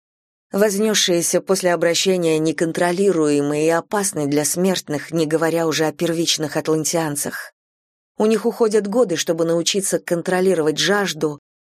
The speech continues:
но что ещё невероятнее, я по-прежнему чувствовала эти пьянящие, будоражащие и пугающие эмоции. Я чувствовала любовь, а вознёсшиеся вряд ли способны на такое чудо.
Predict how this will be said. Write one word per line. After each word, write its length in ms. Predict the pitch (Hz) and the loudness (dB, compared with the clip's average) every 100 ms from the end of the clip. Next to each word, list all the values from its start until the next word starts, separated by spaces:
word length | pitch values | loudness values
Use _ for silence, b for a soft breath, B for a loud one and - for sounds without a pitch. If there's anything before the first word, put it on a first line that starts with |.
| _ _ | _ _
но 240 | 185 202 | 0 2
что 180 | 196 214 | 0 2
ещё 300 | 208 190 254 | 2 2 2
невероятнее, 1040 | 214 165 170 170 175 156 151 143 143 - _ _ _ _ _ _ | 2 0 0 0 -2 -2 -4 -4 -4 -10 _ _ _ _ _ _
я 320 | 196 196 214 196 | 2 4 2 0
по-прежнему 680 | 220 202 220 220 196 190 185 | -2 0 2 2 2 0 0
чувствовала 760 | 175 - 208 - 160 147 147 151 | 0 -2 -2 -2 -2 0 2 2
эти 320 | 160 165 165 | 2 0 -6
пьянящие, 920 | - 147 156 165 185 185 - 165 156 | -6 -4 -2 0 0 2 0 -2 -4
будоражащие 1000 | 147 160 156 165 180 175 151 143 - 160 | -4 -2 -2 0 -2 -2 -2 -2 -2 -2
и 40 | 160 | -4
пугающие 880 | - 160 175 165 156 - 156 151 | -6 -4 -2 -2 0 0 0 -2
эмоции. 720 | 160 170 165 - 147 139 143 - _ _ _ _ | -2 -2 -2 -4 -4 -4 -8 -16 _ _ _ _
Я 240 | - 196 208 | 0 2 2
чувствовала 720 | - 226 - 196 190 190 190 | -2 -2 -2 0 2 4 4
любовь, 720 | 190 202 196 185 143 - - _ _ _ _ | 4 2 4 2 0 -8 -12 _ _ _ _
а 120 | 175 | 0
вознёсшиеся 920 | 170 175 185 196 190 175 170 160 180 170 | 2 0 0 0 0 0 -2 -2 -2 0
вряд 280 | 190 190 | 0 0
ли 80 | 151 | -2
способны 560 | 147 - 156 165 156 151 | -4 -4 0 0 0 -2
на 140 | 147 | -4
такое 380 | 151 151 165 151 | -4 -4 -4 -2
чудо. 520 | 147 160 147 131 - | -2 -4 -4 -4 -6